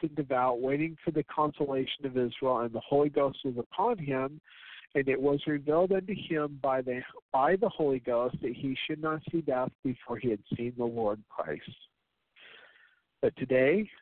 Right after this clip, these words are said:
we are taught during his mortal ministry, our Lord gave his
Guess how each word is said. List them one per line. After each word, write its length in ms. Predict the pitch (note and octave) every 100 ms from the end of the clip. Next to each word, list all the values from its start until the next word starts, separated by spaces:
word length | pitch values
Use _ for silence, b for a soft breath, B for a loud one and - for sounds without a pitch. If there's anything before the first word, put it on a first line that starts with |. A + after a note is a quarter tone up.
| _ _ _ _ _ _
we 160 | B2+ B2
are 100 | D#3
taught 360 | - - C#3 -
during 240 | C#3 C3 B2+
his 160 | B2+ A2+
mortal 280 | C3+ F3+ G#3+
ministry, 680 | G#3 B3 A3+ - D#3 E3+ -
our 180 | B2 B2+
Lord 420 | B2+ C3+ E3+ D#3+
gave 320 | C#3+ C#3+ F#3 F3
his 180 | F#3+